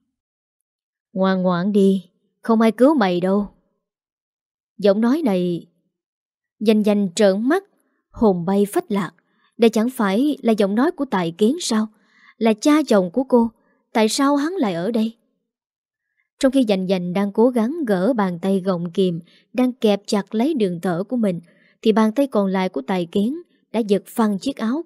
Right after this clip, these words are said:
của cô. Tiếng dại rách, tiếng ú ớ, đau đớn. Hắn xé áo ngoài rồi đến áo yếm của cô. Dành Dành cong người, nước mắt chảy ngược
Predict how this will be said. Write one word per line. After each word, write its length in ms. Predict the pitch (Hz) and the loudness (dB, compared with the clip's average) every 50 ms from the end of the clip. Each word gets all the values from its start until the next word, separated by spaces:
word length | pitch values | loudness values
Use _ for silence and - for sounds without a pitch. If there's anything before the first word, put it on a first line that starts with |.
| - | -6
của 120 | - 175 170 | -6 -6 -6
cô. 320 | 170 - 202 190 185 180 - _ _ _ _ _ _ _ _ _ _ _ _ _ _ _ _ - | -2 -2 -2 -2 -2 -6 -12 _ _ _ _ _ _ _ _ _ _ _ _ _ _ _ _ -2
Tiếng 240 | 254 285 294 233 | 0 0 0 0
dại 200 | 208 190 175 165 | 0 -2 -2 -2
rách, 240 | 180 180 - 254 262 - _ _ _ _ _ _ _ _ _ | -4 -2 -2 -4 -4 -4 _ _ _ _ _ _ _ _ _
tiếng 180 | - 277 294 262 - | -2 -2 -2 0 2
ú 220 | 285 254 277 311 | 2 2 2 0
ớ, 240 | - 262 247 262 311 370 381 - | 0 -2 -2 0 -2 -6 -8 -10
đau 340 | - 226 247 247 247 254 | -6 -2 0 0 0 2
đớn. 320 | 233 240 240 277 320 381 392 - _ _ _ _ _ _ _ _ _ _ | 2 2 0 0 -2 -4 -12 -16 _ _ _ _ _ _ _ _ _ _
Hắn 160 | - 247 277 | -4 -2 -2
xé 180 | 277 - 269 269 | 0 0 0 2
áo 180 | 294 277 302 | 2 2 0
ngoài 480 | 330 277 208 185 185 180 175 165 160 - _ _ - 196 | 0 0 -2 -2 -2 -4 -4 -6 -8 -12 _ _ -4 -2
rồi 120 | 214 190 | 0 0
đến 180 | 175 196 226 247 | 2 0 -2 -2
áo 240 | - 214 214 262 | -2 -2 -2 0
yếm 220 | 285 - 220 220 247 320 330 - | 0 0 0 0 0 -2 -6 -4
của 200 | - 190 175 180 - | -2 -2 -2 -2 -2
cô. 280 | - 208 190 196 - _ _ _ _ _ _ _ _ _ _ _ _ | -2 -2 -2 -2 -6 _ _ _ _ _ _ _ _ _ _ _ _
Dành 200 | 220 220 202 196 | 0 0 2 2
Dành 240 | 190 202 185 180 170 | 0 0 0 -2 -4
cong 300 | 170 277 277 277 269 233 | 0 0 0 2 0 0
người, 320 | 208 196 180 170 165 - _ _ _ _ - | 0 0 0 0 -4 -6 _ _ _ _ 0
nước 220 | 220 262 294 - | 2 2 2 2
mắt 180 | 262 302 349 - _ _ | 0 -2 -2 -4 _ _
chảy 180 | 233 208 220 | 0 0 2
ngược 260 | 277 262 220 208 185 | 0 2 2 2 0